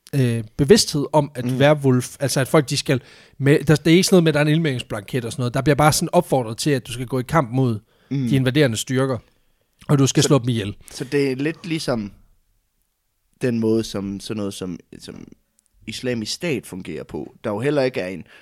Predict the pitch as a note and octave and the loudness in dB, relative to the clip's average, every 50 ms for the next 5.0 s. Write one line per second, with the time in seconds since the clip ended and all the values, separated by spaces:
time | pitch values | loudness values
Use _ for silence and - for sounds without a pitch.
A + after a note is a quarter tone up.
0 | _ _ - - A2+ A2 A#2+ A2 A2 A2 - G#2+ - - D3+ C#3 A2 - G#2+ G#2+ | _ _ -10 -10 -8 -8 -8 -8 -8 -10 -10 -10 -8 -8 -8 -8 -8 -10 -12 -12
1 | - - A#2 B2 B2 A2 G2+ G2+ G2 G2+ G2 G2 G2 - - A#2 D3 F3+ E3 B2 | -8 -8 -8 -8 -8 -10 -12 -10 -10 -10 -10 -10 -10 -10 -8 -4 -4 -4 -4 -4
2 | A2 - - - A2 A2 G#2+ B2+ C#3+ C3+ G#2+ G#2 G#2 F#2+ G2 F#2+ F#2+ G#2 E2+ - | -6 -6 -6 -8 -8 -6 -4 -4 -4 -4 -4 -4 -4 -4 -4 -4 -6 -8 -8 -8
3 | F#2+ A#2+ A#2+ A2 G#2+ - A2+ G#2+ G#2+ - - - G#2 - - G2 G#2 - - - | -8 -8 -8 -8 -10 -10 -12 -12 -12 -12 -14 -16 -16 -14 -14 -14 -16 -14 -14 -14
4 | F#2+ D#2+ - - - - - C3+ F3 D3 D3 - - - - - A2+ A2 G#2 G2 | -14 -14 -14 -16 -12 -8 -6 -4 -2 -2 -4 -4 -6 -10 -10 -8 -8 -6 -8 -8